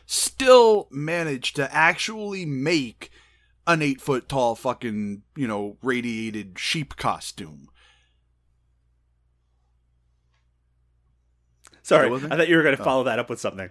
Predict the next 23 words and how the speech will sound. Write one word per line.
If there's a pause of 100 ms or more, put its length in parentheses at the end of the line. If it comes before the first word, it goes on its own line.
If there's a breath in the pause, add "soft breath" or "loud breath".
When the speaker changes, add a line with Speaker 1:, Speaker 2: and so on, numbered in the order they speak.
(140)
Speaker 2:
<laughs>
Speaker 1:
No,
I'm
just
saying,
this
one
doesn't
even
have
that. (340 soft breath)
Speaker 2:
Yeah.
Speaker 1:
Like,
I
mean,
I'm
not
saying
this
movie
needed
an
eight-foot